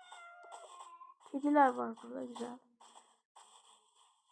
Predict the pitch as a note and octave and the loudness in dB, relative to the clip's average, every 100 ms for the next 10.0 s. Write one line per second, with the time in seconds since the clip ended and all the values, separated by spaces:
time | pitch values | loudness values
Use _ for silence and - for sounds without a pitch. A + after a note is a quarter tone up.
0 | - - _ - _ _ - - _ _ | -20 -20 _ -20 _ _ -20 -20 _ _
1 | _ _ _ _ _ _ _ _ _ _ | _ _ _ _ _ _ _ _ _ _
2 | _ - - _ - - - - - - | _ -14 -14 _ -20 -12 -10 -10 -16 -8
3 | C4+ C#4+ D4+ D#4 D#4+ D#4+ F4+ F#4 F4 F#4+ | 12 12 12 12 12 12 12 12 12 8
4 | - - - _ _ _ - - - C4 | -2 -20 -20 _ _ _ -20 -20 -6 12
5 | C#4 D#4 D#4 D#4+ D#4+ E4 D#4+ C#4+ D4+ D4+ | 12 12 12 12 12 12 12 12 10 6
6 | C4 B3+ C#4 C#4 B3+ D4 D#4+ C#4+ C4+ C#4+ | 4 8 10 10 10 12 12 12 6 4
7 | - - _ _ - - _ _ _ _ | 0 -20 _ _ -20 -20 _ _ _ _
8 | _ _ _ _ _ _ _ _ _ _ | _ _ _ _ _ _ _ _ _ _
9 | _ _ _ _ _ _ - - G2+ F#2+ | _ _ _ _ _ _ -18 2 8 8